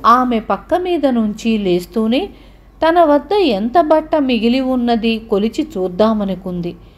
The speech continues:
ఆ బట్ట ఆవిడ వడికిన నూలుతో నేయించి ఉంచినదే. దాన్ని అమ్ముకొని ఆవిడ అవసరానికి ఖర్చు చేసుకుంటూ ఉండేది.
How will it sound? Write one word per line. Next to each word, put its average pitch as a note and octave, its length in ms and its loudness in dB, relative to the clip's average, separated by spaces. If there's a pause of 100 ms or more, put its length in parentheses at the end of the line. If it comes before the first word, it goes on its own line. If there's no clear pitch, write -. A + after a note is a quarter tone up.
(320)
ఆ A#3 200 2
బట్ట A#3 380 2 (380)
ఆవిడ C4 440 2
వడికిన A3+ 640 2
నూలుతో A#3+ 600 0
నేయించి A3+ 580 -2
ఉంచినదే. G3+ 720 -2 (520)
దాన్ని C#4+ 600 2
అమ్ముకొని F#3+ 580 0 (340)
ఆవిడ C#4+ 340 2 (280)
అవసరానికి A#3 960 -2
ఖర్చు A#3 400 -4
చేసుకుంటూ A#3+ 680 0
ఉండేది. A3+ 600 0